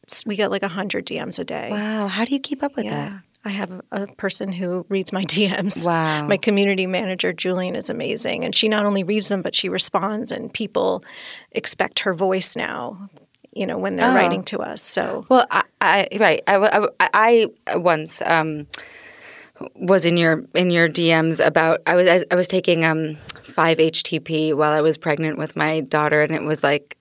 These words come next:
Speaker 2: I, <laughs> I was so nervous because it was like, I was almost done with my pregnancy.
Speaker 1: Mm-hmm.
Speaker 2: And, um, I don't know.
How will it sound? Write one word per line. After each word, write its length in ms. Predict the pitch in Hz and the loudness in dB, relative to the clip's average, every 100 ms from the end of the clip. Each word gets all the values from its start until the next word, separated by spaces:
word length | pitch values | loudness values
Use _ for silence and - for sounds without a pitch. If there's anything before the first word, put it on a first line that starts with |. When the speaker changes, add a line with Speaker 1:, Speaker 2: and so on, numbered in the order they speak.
| - | -2
Speaker 2:
I, 320 | 143 - 151 156 | 0 4 2 2
<laughs> 60 | - | 0
I 180 | 160 - - - | -2 -2 -6 -6
was 160 | 214 - | -2 0
so 200 | - 180 | 2 0
nervous 400 | 170 165 160 156 | 0 0 0 0
because 320 | - - 165 - | -2 2 2 4
it 160 | - 175 | 2 4
was 180 | 190 170 | 2 2
like, 220 | 151 - - | 0 -2 -2
I 80 | |
was 140 | 165 175 | -2 -2
almost 340 | 208 190 - | -2 -4 -2
done 240 | - 165 175 | 0 2 0
with 160 | 165 | -2
my 220 | 147 143 139 - - - - | -2 -2 -4 -10 -16 -16 -4
pregnancy. 760 | - 214 220 175 - 147 151 | 2 4 4 2 0 2 2
Speaker 1:
Mm-hmm. 380 | 151 226 190 214 202 | -2 -6 -6 -6 0
Speaker 2:
And, 580 | 170 165 156 151 143 - | 2 2 2 -2 -4 -2
um, 580 | 147 143 135 - - 220 _ _ 170 | 0 0 0 -4 -8 -12 _ _ -6
I 80 | |
don't 120 | 170 - | -6 -6
know. 160 | - | -6